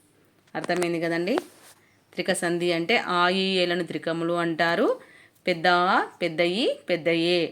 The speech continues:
విడదీసేటప్పుడు ఈ పెద్ద ఆ, పెద్ద ఈ, పెద్ద ఏనే రాయాలి. ఇచ్చినటువంటి ద్విత్వాక్షరం ఒత్తు ఉంటుంది కదా, దాన్ని తీసేసి రాయాలి. ఒకసారి అన్నీ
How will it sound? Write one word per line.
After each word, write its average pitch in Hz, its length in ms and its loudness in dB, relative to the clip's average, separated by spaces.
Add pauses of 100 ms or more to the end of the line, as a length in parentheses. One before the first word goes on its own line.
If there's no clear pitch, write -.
(580)
విడదీసేటప్పుడు 202 720 2
ఈ 254 120 2
పెద్ద 175 300 2
ఆ, 175 280 6
పెద్ద 175 260 -4
ఈ, 175 260 0
పెద్ద 175 240 -2
ఏనే 170 360 0
రాయాలి. 165 640 2 (320)
ఇచ్చినటువంటి 202 880 2
ద్విత్వాక్షరం 190 640 -2
ఒత్తు 180 220 -2
ఉంటుంది 180 260 -2
కదా, 190 160 0
దాన్ని 202 240 2
తీసేసి 185 480 -2 (460)
రాయాలి. 156 440 0 (2000)
ఒకసారి 165 340 -6
అన్నీ 160 220 -4